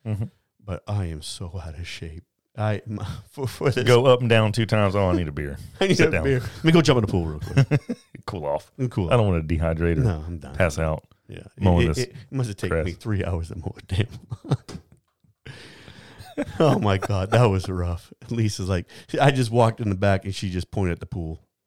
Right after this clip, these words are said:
Speaker 2: Didn't even say, "Get in it," just pointed at the pool. "Jump in."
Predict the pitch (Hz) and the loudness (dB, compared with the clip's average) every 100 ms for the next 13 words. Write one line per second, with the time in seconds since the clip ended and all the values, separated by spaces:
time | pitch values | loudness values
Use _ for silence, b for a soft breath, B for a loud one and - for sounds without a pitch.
0 | - 127 127 117 110 - 160 107 - 123 | -2 2 4 2 0 0 2 0 -4 -4
1 | 135 135 131 92 95 _ _ _ - 123 | -2 0 0 0 -6 _ _ _ 2 4
2 | 107 120 127 117 95 B B 101 107 123 | 4 0 -4 -6 -6 B B -2 0 0
3 | - 95 87 | 0 -4 -6